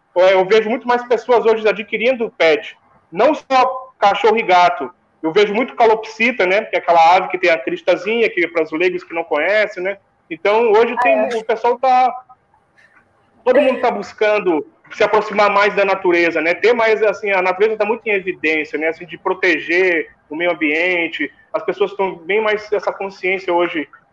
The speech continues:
Speaker 1: em dia. E isso é
Speaker 2: E a
Speaker 1: muito
Speaker 2: rela-,
Speaker 1: importante.
Speaker 2: e a relação com a natureza, né? Ela também é muito significativa pro ser humano, né? E o que você
Speaker 1: Com
Speaker 2: trouxe
Speaker 1: certeza.
Speaker 2: agora, Paula, assim, me lembrou até o, o texto da Beatriz, que ela fala, né? Tá em isolamento social, tava um pouco mais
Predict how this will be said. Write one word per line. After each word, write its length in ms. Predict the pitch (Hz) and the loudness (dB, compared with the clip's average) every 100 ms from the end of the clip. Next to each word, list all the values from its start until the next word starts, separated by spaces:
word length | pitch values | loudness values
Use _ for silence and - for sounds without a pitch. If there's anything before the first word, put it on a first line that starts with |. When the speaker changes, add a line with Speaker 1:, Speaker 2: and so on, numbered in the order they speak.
| - | -12
Speaker 1:
em 100 | 151 | -12
dia. 440 | 143 147 143 123 - _ _ - | -8 -4 -2 -2 -6 _ _ -8
E 120 | 165 | -4
isso 140 | 180 | -2
é 40 | 240 | -2
Speaker 2:
E 20 | |
a 0 | |
Speaker 1:
muito 120 | 214 | 0
Speaker 2:
rela-, 120 | 220 | 0
Speaker 1:
importante. 580 | 220 208 170 165 160 - - _ _ _ _ _ | -2 -2 -2 -4 -6 -14 -20 _ _ _ _ _
Speaker 2:
e 60 | 220 | -6
a 60 | 214 | -4
relação 420 | 226 208 220 208 | -2 -2 -4 -8
com 80 | 208 | -8
a 60 | |
natureza, 580 | 202 208 190 220 262 240 | -8 -10 -8 -6 -4 -6
né? 120 | 220 | -6
Ela 120 | 233 | -6
também 240 | 220 208 196 | -8 -10 -10
é 40 | |
muito 180 | 202 214 | -10 -18
significativa 800 | 214 226 226 240 240 240 226 220 | _ -16 -16 -12 -12 -10 -12 -12
pro 140 | 220 226 | -14 -18
ser 260 | - 220 | -10 -6
humano, 580 | 254 262 196 190 190 185 180 _ | -6 -8 -10 -8 -10 -12 -18 _
né? 180 | 185 208 _ _ _ | -12 -12 _ _ _
E 80 | 240 | -8
o 80 | 247 | -6
que 100 | 254 | -2
você 140 | 254 | -2
Speaker 1:
Com 60 | 170 | 0
Speaker 2:
trouxe 340 | 233 226 220 | 0 0 0
Speaker 1:
certeza. 240 | 151 165 | 2 2
Speaker 2:
agora, 540 | 240 277 294 262 214 208 | 2 2 2 0 -2 -4
Paula, 380 | 208 190 180 180 | -4 -2 -2 -6
assim, 120 | 190 | -8
me 40 | 208 | -8
lembrou 240 | 214 220 | -6 -4
até 340 | 220 247 262 277 | -2 0 0 0
o, 140 | 247 - | -6 -12
o 160 | 240 - | -16 -10
texto 420 | 220 208 214 202 | -8 -8 -10 -10
da 100 | 190 | -8
Beatriz, 600 | 185 180 170 - 254 262 - | -6 -6 -8 -12 -18 -18 -12
que 80 | - | -6
ela 140 | 220 277 | -6 -6
fala, 300 | - 214 196 | -6 -2 -2
né? 360 | 185 214 247 - - | -4 -6 -8 -10 -8
Tá 160 | 226 226 | -6 -4
em 100 | 262 | -4
isolamento 420 | 226 208 196 190 | -2 -2 -4 -10
social, 440 | 190 - 196 226 247 | -14 -6 -2 -2 -2
tava 200 | 208 220 | -4 -8
um 100 | 214 | -8
pouco 240 | 196 190 | -8 -8
mais 220 | 180 185 | -12 -14